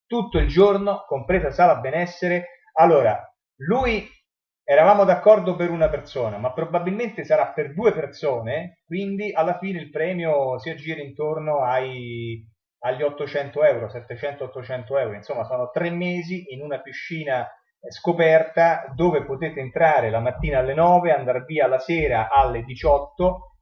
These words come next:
il pomeriggio, insomma il tardo pomeriggio alle diciotto, e soprattutto avrete poi la sala benessere a disposizione che potrete sfruttare magari nelle ore più calde della giornata, c'è una bella vasca idromassaggio, oppure addirittura al termine della, della giornata in piscina alle ore diciotto vi trasferite, andate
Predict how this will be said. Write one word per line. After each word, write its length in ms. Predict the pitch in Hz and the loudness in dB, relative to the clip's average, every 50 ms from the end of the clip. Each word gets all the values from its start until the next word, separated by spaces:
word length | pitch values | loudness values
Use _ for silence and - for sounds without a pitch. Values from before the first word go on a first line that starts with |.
| _ - | _ -12
il 140 | 123 113 | -12 -8
pomeriggio, 420 | 113 147 139 131 135 147 147 131 131 | -4 -4 -2 -2 -2 -4 -4 -6 -8
insomma 240 | 113 - 139 127 123 | -6 -2 0 0 0
il 100 | 117 - | 4 4
tardo 240 | 156 143 143 143 | 4 4 4 2
pomeriggio 480 | 135 135 135 135 139 147 147 123 143 143 | -4 -4 -4 -4 -6 -6 -6 -4 -2 -2
alle 140 | 123 127 131 | -2 -2 -4
diciotto, 440 | 156 - - 214 226 233 233 - 196 | -6 -2 2 2 2 2 2 -4 -6
e 60 | - | -4
soprattutto 520 | - 185 190 208 190 - 233 220 - - | -2 0 0 0 0 0 -4 -6 0 2
avrete 440 | - 160 185 180 156 139 123 - - | 2 2 2 0 0 -2 -6 -4 4
poi 360 | - 208 190 151 127 113 - - _ _ _ _ - | 6 8 8 8 4 2 -6 -12 _ _ _ _ -6
la 160 | 196 208 - | 0 0 2
sala 300 | - 208 220 208 175 165 | 4 6 4 4 4 2
benessere 480 | 180 185 202 202 190 - - 180 175 160 | 0 0 0 0 -2 -2 -6 -2 -2 -2
a 60 | 151 | -2
disposizione 840 | 156 147 - - - 104 135 139 - - - 131 117 104 101 98 98 | -4 -12 -10 -6 -6 -6 -6 -8 -14 -8 -6 -6 -6 -4 -6 -10 -14
che 140 | - 110 - | -14 -16 -12
potrete 340 | - 123 135 156 156 165 160 | -12 -8 -8 -8 -8 -8 -12
sfruttare 520 | - - 190 180 180 190 196 214 214 190 | -8 -8 -8 -4 0 2 4 4 4 4
magari 300 | 135 131 143 147 139 127 | 0 -2 -2 -2 -2 -2
nelle 280 | 127 131 131 131 143 151 | -6 -6 -4 -2 0 2
ore 280 | 165 165 156 147 151 | 2 2 0 0 -2
più 200 | - 143 131 - | -6 -16 -14 -4
calde 400 | - 156 151 147 139 123 123 120 | 0 2 2 2 0 -2 -8 -8
della 240 | 123 123 120 123 131 | -8 -6 -6 -6 -6
giornata, 720 | 131 147 180 190 190 190 196 214 233 247 240 233 240 240 240 - - _ _ _ _ _ _ _ - | -6 -4 -4 -4 -2 0 0 0 0 0 0 2 2 2 0 -4 -14 _ _ _ _ _ _ _ -20
c'è 180 | 117 - 127 | -16 -8 -6
una 120 | 123 120 117 | -4 -4 -4
bella 300 | 117 123 139 139 - 123 | 0 0 2 4 4 4
vasca 320 | 139 139 131 - - 131 | 4 4 2 2 -4 -10
idromassaggio, 840 | 123 135 151 180 220 220 - - 214 226 240 214 208 214 208 - 170 | -8 -6 -4 -2 -2 -2 0 2 2 2 2 0 -2 -4 -2 -2 -2
oppure 280 | - - 226 214 185 | -6 -2 0 2 2
addirittura 520 | 160 - 190 208 226 - - 240 247 208 165 | 2 0 -2 -8 -8 -8 -6 0 4 4 4
al 140 | - - | 4 4
termine 640 | - 220 214 170 131 120 117 113 113 110 110 110 107 | 0 0 0 0 0 -2 -6 -8 -6 -6 -6 -8 -6
della, 420 | 120 139 143 131 127 123 120 117 113 | -6 -6 -6 -6 -2 0 0 0 2
della 260 | 135 143 135 139 135 | 0 0 -2 -2 -2
giornata 420 | - 151 175 180 208 208 180 175 190 | -2 -4 -4 0 0 0 0 0 -2
in 100 | 190 - | -6 -8
piscina 400 | - 220 - - - 220 165 165 | -10 -14 -12 -10 -8 -2 0 0
alle 160 | 202 233 247 | 0 0 -2
ore 160 | 254 254 - | -4 -6 -8
diciotto 480 | - - - - - - - - 180 190 | -12 -12 -6 -4 -4 -4 -4 -4 -6 -6
vi 80 | 196 | -4
trasferite, 600 | 190 220 220 214 - - 233 240 226 185 135 120 117 | -4 -4 -4 -4 -6 -6 -8 -8 -8 -10 -6 -6 -6
andate 600 | 139 165 190 185 147 139 123 117 117 _ _ | -2 0 0 0 0 -2 -6 -10 -10 _ _